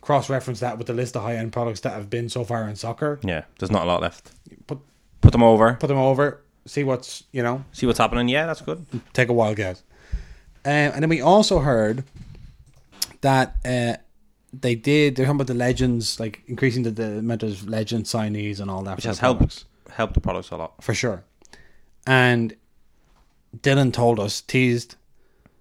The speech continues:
Speaker 1: that, uh, they had signed, got an agreement in place for autographs from a French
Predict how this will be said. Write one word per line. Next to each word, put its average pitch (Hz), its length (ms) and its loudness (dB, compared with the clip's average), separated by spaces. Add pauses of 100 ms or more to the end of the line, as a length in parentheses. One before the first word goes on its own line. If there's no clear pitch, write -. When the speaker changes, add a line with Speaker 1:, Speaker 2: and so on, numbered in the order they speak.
(240)
Speaker 1:
that, 113 420 0
uh, 98 420 -6 (340)
they 110 200 -4
had 101 200 -4
signed, 110 760 0 (120)
got - 160 -2
an 120 60 -6
agreement 117 360 0
in 104 80 -6
place 101 320 -4
for - 220 -8
autographs 107 520 -2
from 110 280 -4 (120)
a 101 240 -6
French 127 640 -4